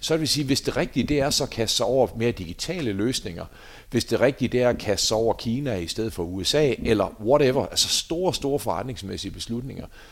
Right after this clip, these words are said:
Men hvis du er drevet af et klart formål, så er du også alt andet lige mere, mere, øh, fleksibel eller agil, som det hedder på nudansk, i din, i din planlægning. Og,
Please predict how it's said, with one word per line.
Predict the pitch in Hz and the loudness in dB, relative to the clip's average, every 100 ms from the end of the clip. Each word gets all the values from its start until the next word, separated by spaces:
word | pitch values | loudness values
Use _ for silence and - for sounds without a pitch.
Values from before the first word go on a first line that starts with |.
| - - - - | -20 -20 -20 -8
Men | 123 | -4
hvis | 117 | -2
du | 123 | -4
er | - | -2
drevet | 113 131 180 143 | 0 2 6 6
af | |
et | 92 | 4
klart | - 139 139 - | 2 -2 -2 0
formål, | 123 123 120 87 - - - - - - - | 2 2 2 -4 -8 -18 -20 -20 -20 -20 -8
så | - 151 | 2 2
er | 101 113 | 2 0
du | 113 | 2
også | 123 127 - - | 2 2 -2 -2
alt | 135 120 | 0 0
andet | 113 117 | -2 -2
lige | 117 | -2
mere, | 120 110 113 90 - | -2 -2 -4 -6 -10
mere, | 113 117 113 95 | -8 -6 -6 -6
øh, | 95 92 | -6 -8
fleksibel | 92 - - 117 - 131 85 82 | -10 -12 -6 -4 -2 -2 -2 -4
eller | 90 | -2
agil, | 90 92 131 117 | -2 -2 -2 -2
som | - 92 | -2 -4
det | 87 | -6
hedder | 87 | -8
på | 85 | -8
nudansk, | 87 95 90 82 - | -8 -8 -10 -10 -10
i | 95 | -10
din, | 90 90 87 | -10 -14 -14
i | |
din | 85 87 | -14 -14
planlægning. | - 80 - - - - - | -16 -16 -18 -20 -20 -20 -20
Og, | - | -10